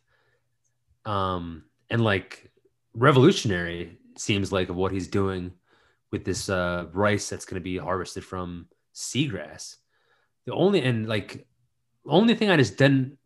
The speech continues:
I feel like the article glossed over, uh, was, like, they said that his restaurants, like, weren't popular, and then he got a Michelin star, and then became, like, world renowned. But how do you get the Michelin star?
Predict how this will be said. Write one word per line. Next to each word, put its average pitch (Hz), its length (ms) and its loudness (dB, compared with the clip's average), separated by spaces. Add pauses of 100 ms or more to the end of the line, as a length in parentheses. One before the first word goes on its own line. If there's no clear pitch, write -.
(100)
I - 120 -10
feel 156 140 2
like 131 80 0
the 131 100 2
article 117 360 0
glossed 110 460 -2
over, 123 480 -4 (720)
uh, 107 300 0
was, 98 500 -4 (120)
like, - 220 -18 (460)
they 143 80 -2
said 151 260 2
that 135 240 2
his 110 160 -6
restaurants, 131 480 0
like, 101 100 2
weren't 123 300 4
popular, 95 640 0 (340)
and 101 80 -10
then 123 120 -2
he 127 60 0
got 131 160 2
a 113 40 -2
Michelin 120 300 -2
star, 95 600 -2 (100)
and 104 140 0
then 110 140 4
became, 98 340 0
like, 98 240 -2
world 104 300 0
renowned. 95 480 -2 (460)
But - 100 -6
how 170 140 0
do 185 60 4
you 175 80 2
get 160 180 -4
the 139 80 -4
Michelin 131 280 -2
star? - 360 -6